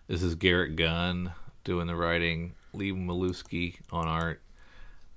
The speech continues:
and it's, uh, about aspiring mercenary Kit Kelso, who comes wrist to wrist with the deadliest hands in history. That's all there is to it.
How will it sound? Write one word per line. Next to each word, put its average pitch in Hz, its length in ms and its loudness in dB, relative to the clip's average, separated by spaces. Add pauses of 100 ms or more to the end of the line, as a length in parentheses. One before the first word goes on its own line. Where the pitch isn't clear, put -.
and 82 240 0
it's, 80 280 -2
uh, 82 300 4
about 80 300 4
aspiring 85 720 2
mercenary 82 680 2
Kit - 280 4
Kelso, 90 640 4 (280)
who 92 120 0
comes 90 340 0
wrist 123 440 8
to 156 100 4
wrist 143 500 8 (400)
with 85 120 0
the 85 80 4
deadliest 76 500 2
hands 71 240 0
in 78 100 2
history. - 440 -6 (120)
That's - 180 2
all 156 140 8
there 143 160 8
is 80 200 8
to 85 240 6
it. 65 140 0